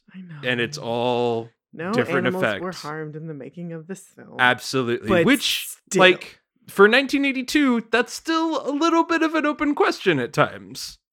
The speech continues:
Speaker 1: It's still not great.
Speaker 2: <laughs>
Speaker 1: I did not enjoy it.
Speaker 2: Did you not enjoy the film overall, or was it just because of that that you couldn't enjoy the parts of it you did enjoy?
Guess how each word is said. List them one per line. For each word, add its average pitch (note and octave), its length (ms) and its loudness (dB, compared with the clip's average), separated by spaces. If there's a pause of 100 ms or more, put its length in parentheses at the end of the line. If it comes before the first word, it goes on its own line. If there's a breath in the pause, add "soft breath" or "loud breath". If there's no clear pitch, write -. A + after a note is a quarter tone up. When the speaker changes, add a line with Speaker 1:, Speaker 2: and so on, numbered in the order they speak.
(140)
Speaker 1:
It's A3 300 -2
still D#4+ 560 0
not A3+ 320 0
great. F3+ 460 0 (100)
Speaker 2:
<laughs> - 1120 4
Speaker 1:
I F3+ 140 -4
did F3+ 240 -2
not A3+ 240 -2
enjoy F3 380 0
it. - 560 -10 (400)
Speaker 2:
Did D#3+ 200 2
you A3 140 2
not G#3+ 240 6
enjoy G3+ 400 6
the F3+ 120 2
film E3+ 360 2
overall, D3+ 960 4
or D#3 320 2 (360)
was D3+ 220 2
it B2+ 100 -2
just - 320 -6
because E3+ 520 -2
of E3+ 280 2
that C3+ 380 2
that A2+ 160 -4
you A#2+ 200 -8
couldn't B2+ 440 -2 (260)
enjoy B2+ 500 0
the A#2 120 -2
parts A#2+ 320 -6
of A2+ 80 -12
it - 80 -14
you G#2+ 100 -14
did G#2+ 240 -8
enjoy? F#2 480 -16